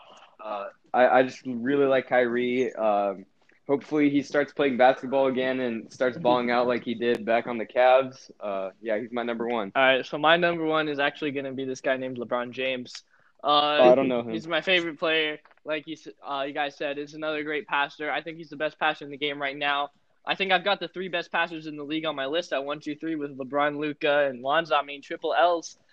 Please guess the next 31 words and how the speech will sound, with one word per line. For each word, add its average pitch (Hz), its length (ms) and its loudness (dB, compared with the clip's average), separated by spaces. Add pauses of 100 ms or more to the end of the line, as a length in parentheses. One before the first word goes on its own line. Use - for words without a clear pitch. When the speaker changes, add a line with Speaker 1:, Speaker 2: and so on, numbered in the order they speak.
(200)
Speaker 2:
Uh, 143 220 2
but 143 200 4
Speaker 1:
<laughs> - 20 0
Speaker 2:
LeBron 190 400 2
James. 170 500 4
Speaker 1:
Lonzo. 90 300 -6 (420)
Speaker 2:
Uh, 151 340 0
yeah, 139 160 0
Lonzo's 143 380 -8
easily 135 380 -12
one 127 100 -8
of 120 80 -10
the 120 60 -6
best 120 100 -10
passers, 117 300 -6
man. 123 120 -8
Go 123 120 -2
check 127 200 -2
out 123 160 0
the - 60 -20
film. 151 300 2 (280)
Uh, 170 300 8
LeBron, 202 420 0
anyway, 208 380 4
we're 160 80 8
gonna - 180 4
get - 160 0
Speaker 1:
<laughs> 175 80 0
Speaker 2:
back 160 140 -2
on 160 140 -4
LeBron. 151 400 -4